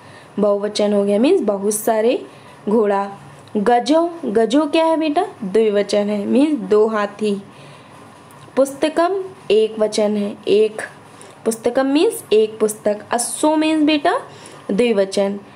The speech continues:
Means क्या है? दो घोड़ा। द्विवचन means दो घोड़ा। तो आपको बेटा वचन बताना है, यहाँ पर शब्द दिया रहेगा,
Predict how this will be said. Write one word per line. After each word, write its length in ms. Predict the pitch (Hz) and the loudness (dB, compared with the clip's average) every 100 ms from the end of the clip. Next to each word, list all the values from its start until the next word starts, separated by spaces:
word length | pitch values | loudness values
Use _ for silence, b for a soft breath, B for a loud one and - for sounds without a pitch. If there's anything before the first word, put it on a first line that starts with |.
| B - | B 0
Means 300 | 220 262 277 | 2 2 0
क्या 140 | - 330 | 0 0
है? 440 | 381 285 208 - - - | 0 -2 -4 -12 -12 -2
दो 260 | 196 240 | 2 2
घोड़ा। 440 | 202 196 196 196 202 | 2 -4 -2 -2 -4
द्विवचन 500 | 220 233 247 254 285 | -2 0 2 0 0
means 260 | 285 359 330 | 2 2 2
दो 200 | 220 208 | 2 2
घोड़ा। 400 | 202 208 208 214 B B B - | 2 0 0 -2 B B B 0
तो 60 | 220 | 2
आपको 420 | 202 214 - 269 | 2 -2 0 2
बेटा 260 | 269 277 | 2 2
वचन 520 | 370 202 202 202 254 220 | 0 0 0 0 0 0
बताना 420 | 196 196 190 196 | 0 -2 -2 0
है, 160 | 196 | 0
यहाँ 180 | 208 202 | 0 -2
पर 140 | 202 202 | -2 -2
शब्द 340 | 240 220 208 | -2 0 0
दिया 300 | 202 214 240 | 0 2 2
रहेगा, 420 | 262 269 269 453 | 2 2 0 -2